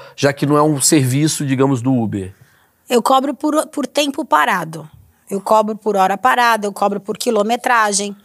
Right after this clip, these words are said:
Speaker 1: Tá.
Speaker 2: Entendeu? Ou se não, eu cobro por, como é que é aquele serviço que você trabalha à noite? Esqueci.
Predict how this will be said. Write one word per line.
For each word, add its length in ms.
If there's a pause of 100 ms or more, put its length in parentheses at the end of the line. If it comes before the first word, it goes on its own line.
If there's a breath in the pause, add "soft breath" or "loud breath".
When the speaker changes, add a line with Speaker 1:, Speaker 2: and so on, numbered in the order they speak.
(140 soft breath)
Speaker 1:
Tá. 220
Speaker 2:
Entendeu? 440
Ou 220
se 200
não, 200
eu 120
cobro 440
por, 320
como 200
é 40
que 120
é 20
aquele 220
serviço 560
que 120
você 280
trabalha 380
à 20
noite? 220
Esqueci. 680